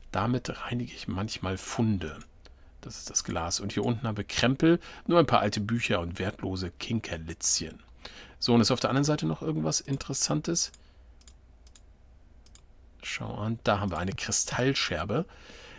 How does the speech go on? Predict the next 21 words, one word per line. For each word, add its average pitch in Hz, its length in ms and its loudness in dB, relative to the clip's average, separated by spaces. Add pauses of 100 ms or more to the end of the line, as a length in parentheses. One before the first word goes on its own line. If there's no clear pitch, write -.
Das 185 120 0
ist 208 60 8
ein 202 100 8
Kristallstück, - 880 4
das 123 200 4
ich 143 120 4
in 147 140 4
einem 123 280 4
Maya-Tempel 107 640 2
fand. 131 280 4
Ich - 120 -6
brauche 135 300 2
es - 140 0
nicht, 127 160 2
aber 120 120 2
jemand 143 280 6
in 123 80 0
San 143 260 4
Francisco - 680 0
will 87 100 -8
es. - 180 0